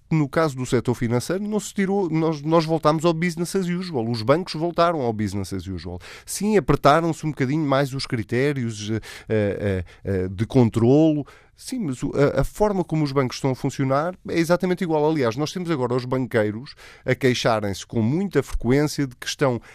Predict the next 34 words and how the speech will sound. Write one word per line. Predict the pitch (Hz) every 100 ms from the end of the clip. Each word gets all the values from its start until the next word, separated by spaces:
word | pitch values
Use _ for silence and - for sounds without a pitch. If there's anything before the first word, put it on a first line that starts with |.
| - -
absolutamente | 165 - 185 170 165 160 151 180
inundados | 185 170 165 139 135 123 104
de | 104
burocracia | 117 143 131 120 - 107
por | - 113
parte | 120 110
dos | 117 -
supervisores. | - 107 98 90 90 95 - - - - -
Absolutamente | 147 180 170 180 180 170
inundados, | 156 139 127 104 - - - - -
eh, | 110 104
com | - 123
burocracia, | 117 117 123 107 113 117 147 - -
o | 175
que | -
não | 196 202
significa | - 196 196 - 208 135
necessariamente | 117 110 - 127 139 143 165 185
que | - 185
os, | 165
que | - 185
a |
supervisão | - 180 180 165 170 156 175 190
esteja | - 190 180 185
a |
funcionar | - - 175 170 170
melhor | 175 160 165 - - -
e, | 170
sobretudo, | 156 - 226 175 - 165 131 -
que | 156 135
tenha | - 165 156
havido | 151 175 143
um, | 151 147 139
uma | - 139 135 131